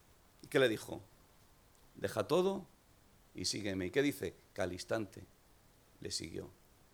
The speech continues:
Imagínate la, la presencia de Jesús, ¿no? Eh, delante de esta gente, delante de estos discípulos,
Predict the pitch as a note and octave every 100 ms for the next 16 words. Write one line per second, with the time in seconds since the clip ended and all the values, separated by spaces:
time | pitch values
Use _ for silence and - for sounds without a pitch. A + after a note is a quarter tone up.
0 | - - A#2 F3+ F#3 F3+ G3 F3+ D#3 C#3
1 | - - - - C3 A#2+ A#2+ F3 F3+ F#3
2 | D#3 D3 C3 - B2 F#2 - - - C3
3 | F3 G#3+ - - - - - - - -
4 | - - D#2+ B2 C#3 E3+ E3+ D#3+ D3 D3
5 | D3 B2+ G2+ F#2+ B2 D#3 D#3+ D3+ D#3+ C3+
6 | B2 C3+ B2 G2+ G2 F2+